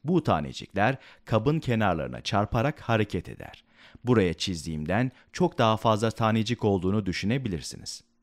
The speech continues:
Yani her an kabın kenarına çarpan tanecikler olduğunu söyleyebiliriz. Hatta kabın her kenarına çarpan farklı tanecikler olduğunu düşünebiliriz.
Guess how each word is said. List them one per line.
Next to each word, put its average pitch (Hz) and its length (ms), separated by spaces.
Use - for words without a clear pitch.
Yani 95 260
her 107 200
an 92 220
kabın 120 360
kenarına 92 440
çarpan 95 500
tanecikler 101 680
olduğunu 87 420
söyleyebiliriz. 92 880
Hatta 117 400
kabın 117 340
her 110 300
kenarına 113 400
çarpan 98 540
farklı 117 400
tanecikler 117 680
olduğunu 107 460
düşünebiliriz. 87 760